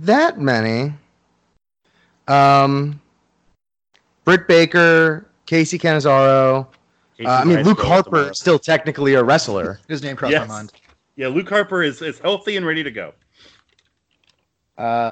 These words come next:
Speaker 1: Elias, um,
Speaker 2: Yeah, of course.
Speaker 1: uh, do, do, do, do, do, do, do, Gymnasty Boys.
Speaker 3: Nice.
Speaker 1: Um,
Speaker 2: Mm-hmm.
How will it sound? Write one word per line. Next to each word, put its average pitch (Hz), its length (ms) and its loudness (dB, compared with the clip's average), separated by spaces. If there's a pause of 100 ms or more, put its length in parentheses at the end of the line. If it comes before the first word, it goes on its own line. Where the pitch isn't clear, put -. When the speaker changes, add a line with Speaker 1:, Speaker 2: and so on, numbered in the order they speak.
Speaker 1:
Elias, 143 1000 -2 (140)
um, 117 80 0
Speaker 2:
Yeah, 107 640 0
of 113 60 -14
course. - 100 -20 (1700)
Speaker 1:
uh, 147 1080 2 (100)
do, 143 140 -12
do, 143 120 -10
do, 139 160 -10
do, 135 140 -8
do, 135 140 -10
do, 131 120 -10
do, 131 640 -2 (280)
Gymnasty 143 720 4
Boys. 131 720 0 (560)
Speaker 3:
Nice. 113 440 -10
Speaker 1:
Um, - 60 -20 (520)
Speaker 2:
Mm-hmm. 101 300 -20